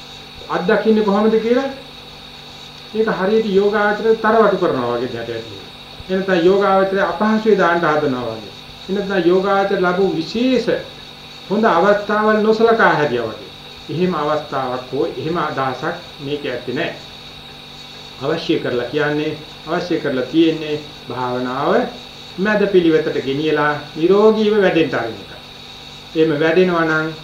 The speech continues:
යෝගාවචරයා භාවනා කරන අවස්ථාවේදී හෝ විස්තර කතා කරන වෙලාවේදී පුළුවන් තරම්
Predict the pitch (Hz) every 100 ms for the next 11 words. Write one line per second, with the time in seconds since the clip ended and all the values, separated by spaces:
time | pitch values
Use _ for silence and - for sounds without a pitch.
0 | - 156 165 156 147 135 135 139 139 147
1 | - - - - - - - - - -
2 | - - - - - 113 143 160 156 151
3 | 143 131 127 110 117 - - 131 127 123
4 | 123 120 170 196 - - - - 147 -
5 | 151 143 131 123 123 113 113 113 143 147
6 | 151 151 156 - - - - - 127 139
7 | 156 170 165 123 113